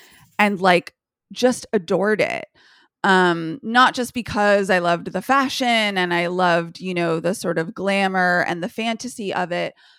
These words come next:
but if we're talking about this sort of, this, like, uh, this fairy tale aspect, like, as a child, I was really familiar with the beats of a Disney princess movie.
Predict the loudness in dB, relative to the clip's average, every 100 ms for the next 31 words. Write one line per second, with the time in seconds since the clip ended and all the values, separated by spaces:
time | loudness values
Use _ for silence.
0 | _ -2 -2 0 -4 0 0 0 -2 0
1 | 2 0 -2 -6 -6 -6 -8 -10 _ _
2 | _ -6 -6 -4 -6 -6 _ _ -8 -6
3 | -6 -6 -10 -14 _ _ -10 -10 0 0
4 | 2 -2 -4 -4 0 0 -2 -2 -2 -2
5 | -4 -4 -4 _ _ _ _ _ _ _
6 | 4 4 0 -2 0 4 4 6 6 4
7 | 4 4 4 0 0 2 4 4 2 0
8 | -2 -4 -4 -8 -6 -4 -2 0 0 0
9 | -2 -2 -2 0 0 0 -2 -6 -6 -8
10 | -10 -14